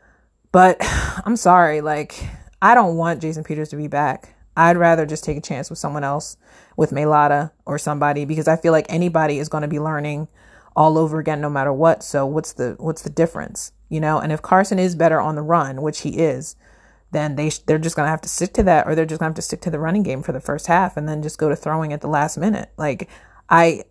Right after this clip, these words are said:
I would rather the running backs have, like, ten to twenty, uh, carries than Carson throwing more than forty, forty attempts, because I just feel like he throws himself into a situation every time now because he's so unsure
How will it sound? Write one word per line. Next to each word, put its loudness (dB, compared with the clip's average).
I 6
would 4
rather 4
the -4
running -2
backs 2
have, -2
like, -2
ten -2
to -6
twenty, -4
uh, 2
carries 4
than -6
Carson -2
throwing -2
more -6
than -6
forty, -2
forty -2
attempts, -2
because -6
I 0
just -8
feel 0
like 0
he -6
throws -2
himself -4
into -8
a -4
situation -6
every -4
time -2
now -8
because 2
he's 0
so 4
unsure 0